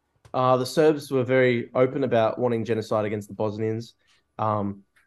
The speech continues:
we all know their famous, uh, infamous,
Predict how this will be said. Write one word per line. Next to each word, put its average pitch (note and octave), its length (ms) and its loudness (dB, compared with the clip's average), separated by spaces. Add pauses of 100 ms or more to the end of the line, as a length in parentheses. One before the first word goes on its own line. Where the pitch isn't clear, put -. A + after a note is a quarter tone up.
(100)
we D3+ 380 -2
all B2 100 6
know B2 220 8
their A#2 200 6
famous, A2+ 640 -4 (100)
uh, G#2 460 -2
infamous, C3+ 680 -2